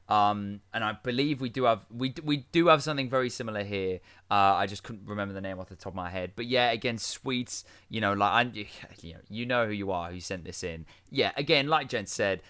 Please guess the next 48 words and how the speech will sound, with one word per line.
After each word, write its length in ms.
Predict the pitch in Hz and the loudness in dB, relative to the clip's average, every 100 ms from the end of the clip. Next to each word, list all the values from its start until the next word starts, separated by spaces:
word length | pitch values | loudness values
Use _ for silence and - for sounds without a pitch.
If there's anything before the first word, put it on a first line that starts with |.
| _ | _
a 40 | 98 | -12
classic. 640 | - 117 107 - 107 101 - - - | -4 0 0 0 -4 -6 -12 -20 -10
Just, 300 | 165 - - | -8 -8 -12
just 180 | 214 | -6
getting 220 | - 123 113 | -2 -2 -2
it 100 | - | -4
done, 280 | 85 76 - | -4 -6 -14
really. 240 | - 92 95 | -8 -4 -4
You 80 | 98 | -2
know, 100 | 104 | -4
just 160 | - | -4
saying, 180 | 117 107 | -4 0
"Look, 260 | 117 120 120 | 0 0 -2
this 180 | 151 117 | -10 -8
is 80 | |
what 160 | 113 87 | -6 -4
I'm 100 | 95 | -2
after. 340 | 92 90 - | -2 -2 -4
If 120 | 95 113 | -4 -2
I 60 | |
could 140 | 120 117 | 4 4
have 140 | 113 | 4
one 260 | 143 160 156 | 0 -2 -2
thing 460 | 131 107 101 92 - _ _ _ _ - | -2 -2 -4 -8 -16 _ _ _ _ -6
and 280 | 98 113 110 | -6 -4 0
live 360 | 131 120 98 - | 4 4 2 -10
for 100 | - | -4
the 80 | 110 | 0
rest 200 | 131 - | 0 -2
of 40 | 143 | -4
my 100 | 120 | 0
life, 360 | 104 92 90 - _ - | 0 -2 -6 -14 _ -8
this 220 | 113 104 | -6 -6
is 100 | 95 | -4
what 140 | 98 | -2
I 80 | 92 | -2
would 140 | 85 76 | -4 -10
eat." 260 | 76 _ - | -16 _ -16
Sweets. 560 | - - 85 71 - - | -12 -10 -10 -12 -16 -14
Okay, 200 | - 90 | -10 -8
standard. 520 | - - 98 92 85 | -6 -2 -2 -2 -2
Another 340 | 98 127 147 156 | 0 4 4 2
two 220 | - 139 | 0 -2
votes 280 | 113 110 104 | 0 -2 -2
on 120 | 107 | -4
that. 160 | 98 98 | -4 -2
So 160 | 113 | -2
big, 420 | 95 - 123 104 | -2 0 0 0